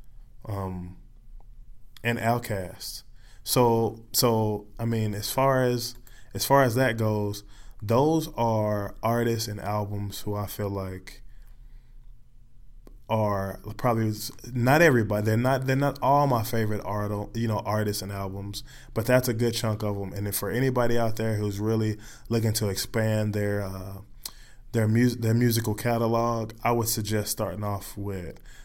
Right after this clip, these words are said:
those artists, 'cause it's a nice, um, it's a nice variety,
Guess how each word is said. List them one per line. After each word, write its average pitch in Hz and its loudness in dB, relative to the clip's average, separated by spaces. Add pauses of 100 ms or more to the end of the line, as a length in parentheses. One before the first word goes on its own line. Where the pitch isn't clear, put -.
(140)
those 110 2
artists, 104 0
'cause 117 2
it's 113 0
a 104 -2
nice, 107 0
um, - -10 (500)
it's - 2
a 113 4
nice 110 4
variety, 98 -2